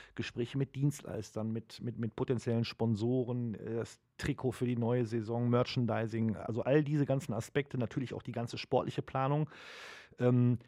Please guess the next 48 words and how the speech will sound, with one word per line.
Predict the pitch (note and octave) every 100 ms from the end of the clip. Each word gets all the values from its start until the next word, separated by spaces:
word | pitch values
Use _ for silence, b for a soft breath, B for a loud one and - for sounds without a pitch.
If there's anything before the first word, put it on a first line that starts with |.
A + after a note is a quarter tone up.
| _
läuft | F#2+ B2+ F3+ -
natürlich | E3+ F3 D#3
im | D3
Hintergrund | C3+ D#3+ C#3 A#2+ G#2
weiter. | A2 D3+ F#3+ G3 G#3 b b -
Äh, | D#3+ C#3+ C#3 C#3 B2+ -
ganz | C#3 F3
viele | - E3+ D3+
Dinge | C#3 D3+
bereiten | C3+ A2+ D#3+ E3 C#3
wir | D3
auch | C#3 A2
so | B2+
gut | B2 D#3+
es | C3+ -
geht | A#2+
vor, | - - D3 F3 B B -
aber | C3 C#3
wir |
können | C3+ D#3
natürlich | D3+ - C#3 -
fast | - E3 -
nirgendwo, | - E3 E3 C3 C#3+ D3+ C3+ -
äh, | C3+ B2+ A#2
Vollzug | - D#3 C#3+ - A3 A3+
melden, | G#2+ G2+ G#2+ D3+ F3 C3
äh, | B2+ B2+ B2+
weil | G#2 A2+ C3
keiner | C#3+ C#3+ C#3+ C3
genau | B2+ B2
weiß, | B2+ B2 -
wann | A#2+ D3+
es | B2+ G#2+
wie | D3
und | C#3+
in | C3
welcher | A#2 C3+
Form | - A#2+
weitergeht. | G#2 G#2 F2+ - E2 - G#2
Ähm, | F#2+ F#2+ G2 F#2+ b b b
ja, | -
und | F#2+ E2+
parallel | G#2 G2+ B2+
dazu | C#3 - A#2
halt | A#2 -
wirklich | A2+ B2 -
das, | G#2+ - -
äh, | G#2 G#2